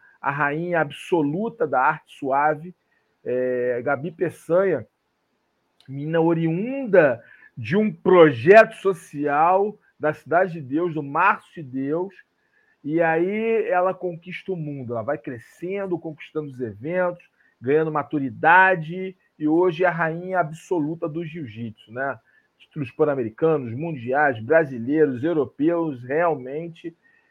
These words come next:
é a, a, a Gabi é a rainha.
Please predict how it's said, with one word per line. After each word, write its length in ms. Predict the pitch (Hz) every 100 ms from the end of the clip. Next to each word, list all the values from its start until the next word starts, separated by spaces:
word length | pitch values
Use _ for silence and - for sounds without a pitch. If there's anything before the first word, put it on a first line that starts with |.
| _
é 300 | - 143 156
a, 560 | 165 170 170 170 165 151 151 -
a, 80 |
a 40 | 147
Gabi 680 | 147 139 123 147 170 185 - _ _
é 460 | 147 151 156 160 170
a 40 |
rainha. 520 | 185 226 190 139 110